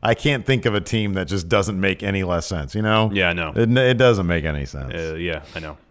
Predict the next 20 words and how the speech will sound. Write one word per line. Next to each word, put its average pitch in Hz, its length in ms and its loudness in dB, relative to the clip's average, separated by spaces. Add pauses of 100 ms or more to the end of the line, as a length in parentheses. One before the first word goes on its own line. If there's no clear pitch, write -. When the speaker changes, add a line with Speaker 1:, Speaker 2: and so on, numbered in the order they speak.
(180)
Speaker 2:
Uh, 85 500 -4
Amir 104 220 0
Jordan 92 320 0
pinned 92 400 -4
Saxon 90 340 -4
Huxley 82 440 -6
after 240 580 6
Speaker 1:
Hey! 76 80 -10
Speaker 2:
a - 40 -18
swanton 90 540 -4
bomb. 85 300 -2
Speaker 1:
Saxon 135 320 4
got 131 140 4
pinned, 135 200 2
motherfucker. 98 480 0 (1040)
Speaker 2:
Yeah. 87 520 -6 (1400)
Yeah. 78 320 -8 (920)
Next, 127 300 0 (380)
Ginny 117 300 4
interview. 85 380 2